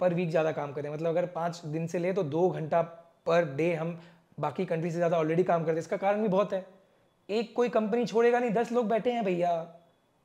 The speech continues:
जॉब लेने के लिए। आप एक बार छोड़ दो,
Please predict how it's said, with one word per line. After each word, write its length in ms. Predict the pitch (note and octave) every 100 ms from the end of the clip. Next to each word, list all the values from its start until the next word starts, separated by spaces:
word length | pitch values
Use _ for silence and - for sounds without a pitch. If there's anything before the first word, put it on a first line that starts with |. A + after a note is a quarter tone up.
| D3
जॉब 220 | D3+ D#3
लेने 240 | D3 C#3+
के 80 | C#3+
लिए। 200 | C3+ C3+ - -
आप 160 | F3 F#3
एक 200 | G3 F#3
बार 160 | A3+ G#3+
छोड़ 280 | - G3
दो, 320 | E3 C#3 B2